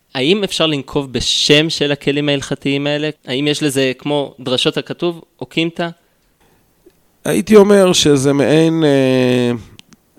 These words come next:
Speaker 2: דרישת טעם ההלכה, ואז, אה, ההכרה שההלכה צריכה להשתנות כדי להתאים אותה להלכה. אני, אה,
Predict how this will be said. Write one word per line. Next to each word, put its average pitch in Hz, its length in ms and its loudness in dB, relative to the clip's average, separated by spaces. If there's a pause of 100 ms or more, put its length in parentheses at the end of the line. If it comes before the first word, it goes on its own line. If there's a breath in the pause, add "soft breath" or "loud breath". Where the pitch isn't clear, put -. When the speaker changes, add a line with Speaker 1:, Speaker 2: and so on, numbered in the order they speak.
Speaker 2:
דרישת 120 800 0
טעם 139 320 4
ההלכה, 120 480 2 (640 soft breath)
ואז, 120 760 0
אה, 117 220 0
ההכרה 120 880 0
שההלכה 117 500 -2
צריכה - 240 -2
להשתנות 120 640 2
כדי 123 540 0 (460 soft breath)
להתאים 123 480 -2
אותה 120 220 2
להלכה. 104 500 -4
אני, 113 240 -6
אה, 123 140 -4